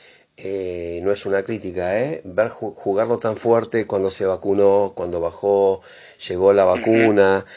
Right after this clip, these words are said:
Speaker 1: eh, de algún modo él, eh,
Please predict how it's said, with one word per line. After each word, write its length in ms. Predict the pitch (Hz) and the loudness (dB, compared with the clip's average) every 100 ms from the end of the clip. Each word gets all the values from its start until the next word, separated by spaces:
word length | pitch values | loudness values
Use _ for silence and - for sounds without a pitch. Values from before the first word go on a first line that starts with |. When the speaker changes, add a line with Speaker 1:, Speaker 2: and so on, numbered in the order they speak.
| - - | -20 -20
Speaker 1:
eh, 360 | - 92 92 92 | -10 -6 -4 -6
de 120 | 101 98 | -2 -2
algún 300 | 101 107 104 | -2 -2 0
modo 600 | 110 113 113 113 104 - | 2 4 4 4 4 2
él, 480 | 101 104 101 95 - | 0 0 0 -4 -6
eh, 720 | 101 95 90 87 87 85 | -8 -6 -6 -6 -8 -10